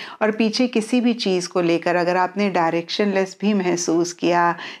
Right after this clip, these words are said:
जहाँ पे आपको नहीं समझ में आए कि भाई अब आप इस चीज़ में क्या करें, कैसे इस चीज़ को डील करें, उसी से ही रिलेटेड या फिर otherwise भी एक डायरेक्शन आपको दिखती हुई दिख रही है।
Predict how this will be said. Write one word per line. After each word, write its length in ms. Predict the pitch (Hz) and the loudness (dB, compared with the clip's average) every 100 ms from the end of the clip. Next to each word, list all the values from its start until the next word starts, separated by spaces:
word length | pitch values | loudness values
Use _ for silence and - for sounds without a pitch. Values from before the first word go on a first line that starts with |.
| - | -2
जहाँ 180 | 208 214 | 0 2
पे 60 | 214 | 2
आपको 280 | 214 208 220 | 2 0 0
नहीं 240 | 214 254 | 2 2
समझ 300 | 240 185 175 | 0 -2 0
में 100 | 170 | 0
आए 220 | 170 175 180 | 2 2 0
कि 160 | 202 | -4
भाई 220 | 196 233 | 0 0
अब 260 | 247 233 233 | 2 0 2
आप 200 | 233 240 | 2 0
इस 180 | 220 - | -4 -6
चीज़ 360 | - 220 226 220 | -4 -2 -2 0
में 100 | 226 | -2
क्या 260 | 220 190 180 | 0 0 0
करें, 400 | 175 170 175 175 | 0 0 0 0
कैसे 400 | 175 196 190 262 | 0 -2 0 0
इस 200 | 240 214 | 0 -2
चीज़ 300 | - 190 185 | -2 -2 -2
को 160 | - 185 | 0 0
डील 300 | 165 175 175 | 2 2 2
करें, 400 | 170 170 190 202 208 - - - | 0 2 2 2 -2 -12 -8 0
उसी 260 | 262 330 | 2 4
से 120 | 302 339 | 4 4
ही 160 | 320 | 4
रिलेटेड 480 | 240 202 185 196 196 | 4 4 2 2 2
या 120 | 190 | 0
फिर 200 | 185 202 - | 0 0 0
otherwise 680 | 185 196 196 170 170 170 170 - | 0 2 2 2 2 0 -2 0
भी 340 | 208 190 175 - - - | 2 2 0 -10 -14 -2
एक 200 | 247 202 | 0 2
डायरेक्शन 580 | 185 170 180 180 247 214 | 2 2 0 0 0 2
आपको 280 | 175 - 175 | 0 0 -2
दिखती 360 | 170 - 185 | -2 -2 -2
हुई 180 | 180 185 | 0 0
दिख 240 | 165 170 175 | 0 -2 0
रही 280 | 170 175 180 | 2 2 2
है। 300 | 190 190 | 2 2